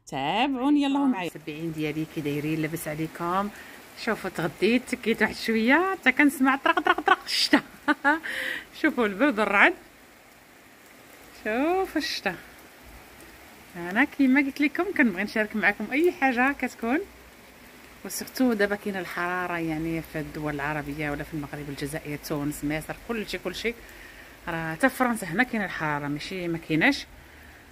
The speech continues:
وانا ملي كنشوف شي شتيوه هكا كنتشهى ليكم نتومايا. صافي، وانا نفكر، قلت: "اش غادا ندير؟" غادا ندير واحد الطرح ديال الشيار دابا مع هاد البرد هذا،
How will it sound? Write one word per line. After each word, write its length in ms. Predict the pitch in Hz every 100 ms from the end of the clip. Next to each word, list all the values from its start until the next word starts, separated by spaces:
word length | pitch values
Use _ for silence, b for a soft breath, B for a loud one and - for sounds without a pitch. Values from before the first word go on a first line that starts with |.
| B -
وانا 260 | 240 247 254
ملي 100 | 254
كنشوف 360 | 247 - 254
شي 120 | -
شتيوه 400 | 226 - 233 226
هكا 180 | 226 254
كنتشهى 800 | 247 240 233 226 - 214 196 254
ليكم 300 | 254 247 220
نتومايا. 480 | 208 208 190 233 349 - B B B B
صافي، 360 | - 339 349 330
وانا 260 | 320 311
نفكر، 320 | 294 302 - 311
قلت: 220 | 254 -
"اش 100 | 269
غادا 220 | 277 277
ندير؟" 300 | 254 277 285
غادا 140 | 262
ندير 260 | 262 233 240
واحد 180 | 269 -
الطرح 280 | - 262 262
ديال 160 | 262
الشيار 440 | 277 - 277 277 254
دابا 300 | 254 262 254
مع 160 | 202
هاد 120 | 233
البرد 300 | 240 220 208
هذا، 260 | 226 240